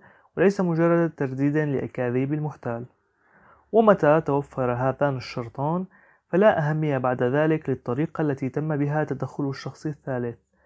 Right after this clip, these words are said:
فقد يكون مباشرة في صورة القول الشفوي الذي يصدر عن هذا الشخص أثناء حديث المحتال مع المجني عليه، وقد تكون غير مباشرة في صورة الاتصال بالمجني عليه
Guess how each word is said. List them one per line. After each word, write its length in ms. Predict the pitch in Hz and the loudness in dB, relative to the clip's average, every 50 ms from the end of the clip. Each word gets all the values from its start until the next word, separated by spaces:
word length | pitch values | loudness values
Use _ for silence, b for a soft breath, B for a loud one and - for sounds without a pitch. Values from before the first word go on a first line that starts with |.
| b b b b b b b | b b b b b b b
فقد 220 | b 170 - 170 165 | b 0 2 4 4
يكون 500 | 170 165 - - 196 190 185 170 156 143 | 4 2 0 -2 -2 -2 0 0 -2 -2
مباشرة 880 | 131 131 127 127 - - 147 151 156 156 156 170 175 180 180 180 175 - - | -2 -2 -2 -2 -2 -2 0 0 0 0 -2 -2 -4 -2 -2 -4 -6 -8 -10
في 140 | - - 135 | -8 -8 -8
صورة 320 | 131 - 156 147 139 135 135 - | -6 -6 -4 -4 -4 -4 -6 -6
القول 360 | 131 123 - - - 139 135 | -8 -8 -6 -6 -4 -4 -4
الشفوي 640 | 127 - - - 131 - - 127 127 139 156 170 175 | -4 -6 -8 -10 -10 -8 -6 -4 -2 0 2 2 2
الذي 360 | 165 143 131 123 127 123 120 | 2 2 0 -2 -2 -2 -2
يصدر 400 | 127 120 113 - - 131 123 123 | -2 -2 -4 -6 -8 -10 -8 -8
عن 160 | 120 120 117 | -10 -10 -8
هذا 200 | 117 127 123 - | -8 -6 -6 -6
الشخص 400 | 113 - - 160 151 - - - | -8 -8 -6 -8 -8 -8 -10 -20
أثناء 380 | - - - - 143 139 131 131 | -20 -20 -14 -10 -8 -8 -8 -8
حديث 380 | - - 131 131 123 - - | -10 -8 -8 -8 -8 -8 -10
المحتال 500 | 131 123 120 113 - - - 143 139 131 | -12 -12 -12 -12 -10 -6 -4 -2 -2 -2
مع 120 | 127 123 120 | -4 -6 -8
المجني 340 | 117 123 120 117 117 123 120 | -8 -8 -8 -8 -8 -8 -8
عليه، 480 | 117 120 131 147 165 170 156 - b b b b b b b b b b b b | -6 -4 -2 0 0 -2 -2 -6 b b b b b b b b b b b b
وقد 220 | b 156 - 160 160 | b 2 2 2 2
تكون 380 | - 170 175 202 196 185 170 | 2 -2 0 0 0 0 2
غير 300 | 147 147 180 196 214 196 | 2 4 6 6 6 4
مباشرة 640 | 175 165 151 151 147 147 139 - 147 139 135 139 143 151 | 4 2 0 2 0 0 0 -2 -2 0 0 0 0 0
في 200 | 151 - 139 131 | -2 -6 -10 -8
صورة 300 | - - 147 135 131 - - | -4 -2 -2 -2 -2 -4 -6
الاتصال 580 | - - - - _ - 135 - 160 165 175 | -8 -8 -8 -10 _ -10 -6 -2 0 0 2
بالمجني 500 | 165 170 165 151 156 156 147 139 - 147 | 0 0 -2 -2 -2 -4 -6 -6 -6 -4
عليه 400 | 143 139 139 143 151 160 156 - | -2 -2 0 0 0 0 -2 -4